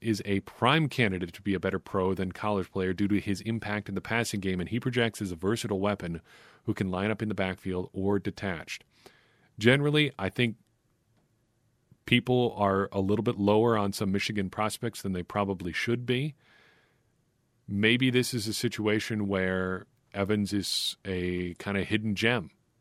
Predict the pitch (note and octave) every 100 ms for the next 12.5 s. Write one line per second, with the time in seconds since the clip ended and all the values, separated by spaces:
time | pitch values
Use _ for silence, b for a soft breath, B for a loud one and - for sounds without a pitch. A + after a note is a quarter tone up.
0 | _ _ - G2+ G#2 G#2 G#2 G#2 G2 -
1 | A2 G#2+ G#2+ - A2 A#2 A#2+ G2+ F2 G2+
2 | G2+ A2 F#2 F#2 G2 F#2+ F#2+ G#2+ G2+ F#2
3 | G2 F#2 F2+ F2 F#2+ A2 - E2+ F2+ -
4 | G2 F#2 F#2 F2+ G#2 A2 G2 F#2 E2+ D#2+
5 | F2 E2 F#2 E2 F#2 B B B B B
6 | B G2+ G2 - A#2 C3+ B2+ - C3+ A2+
7 | A2 - A2+ A2+ G2+ F#2+ G2+ G#2 G2 F#2+
8 | G2 F#2+ C#3 C#3 D3 D3 B2 C3 C#3+ C3+
9 | A2+ G#2+ - G#2+ A#2 B2+ B2 A#2+ A2 A2
10 | G#2 G#2+ A#2+ G2+ - G2 F2 D#2+ F2 A#2
11 | F#2 F2+ F2+ F#2 F#2+ F#2+ F#2+ F#2+ - F#2+
12 | F#2+ A2 A#2+ F#2 F2